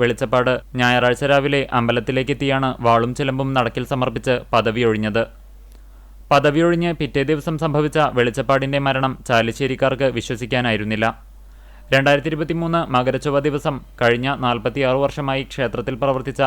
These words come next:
വെളിച്ചപ്പാടിനെ കേന്ദ്ര പൂരാഘോഷ കമ്മിറ്റിയുടെ നേതൃത്വത്തിൽ പ്രഥമ ശ്രീമൂലയമ്പറമ്പത്തമ്മ പുരസ്കാരം നൽകി ആദരിച്ചിരുന്നു. ക്ഷേത്രത്തിലേക്കെത്തുന്ന ആയിരക്കണക്കിന് ഭക്തജനങ്ങൾക്ക്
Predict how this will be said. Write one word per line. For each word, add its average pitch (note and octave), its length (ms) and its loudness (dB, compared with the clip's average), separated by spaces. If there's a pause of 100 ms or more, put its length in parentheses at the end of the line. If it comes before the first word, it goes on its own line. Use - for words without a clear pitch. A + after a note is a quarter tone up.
(140)
വെളിച്ചപ്പാടിനെ A#2+ 600 -2 (580)
കേന്ദ്ര C3+ 220 2 (100)
പൂരാഘോഷ D3+ 480 4
കമ്മിറ്റിയുടെ D#3 500 -2
നേതൃത്വത്തിൽ D3 520 -4 (500)
പ്രഥമ C3 340 2 (160)
ശ്രീമൂലയമ്പറമ്പത്തമ്മ C#3+ 960 -2 (100)
പുരസ്കാരം C3 540 -2
നൽകി B2+ 240 -4 (180)
ആദരിച്ചിരുന്നു. A2 580 -4 (760)
ക്ഷേത്രത്തിലേക്കെത്തുന്ന C3+ 880 0 (240)
ആയിരക്കണക്കിന് C3+ 600 -2 (120)
ഭക്തജനങ്ങൾക്ക് B2+ 680 -2